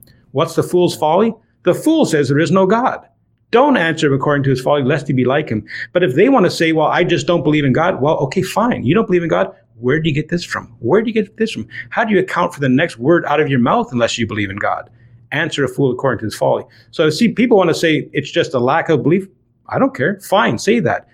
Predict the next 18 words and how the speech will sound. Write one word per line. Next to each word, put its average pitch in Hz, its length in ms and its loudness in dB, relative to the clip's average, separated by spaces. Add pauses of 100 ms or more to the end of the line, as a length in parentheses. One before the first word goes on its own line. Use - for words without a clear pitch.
(140)
But 127 120 -4
you 131 160 2
also 196 600 2
make 143 280 2
a 117 80 2
positive 170 580 -2
claim 147 320 0
with 190 300 4
that, 107 260 -4 (240)
then 117 160 -2
you 147 100 2
can 127 140 2
make 131 160 0
sense 135 260 -2
of 127 120 -2
things 123 180 -2
without 120 320 0
God. 98 260 -4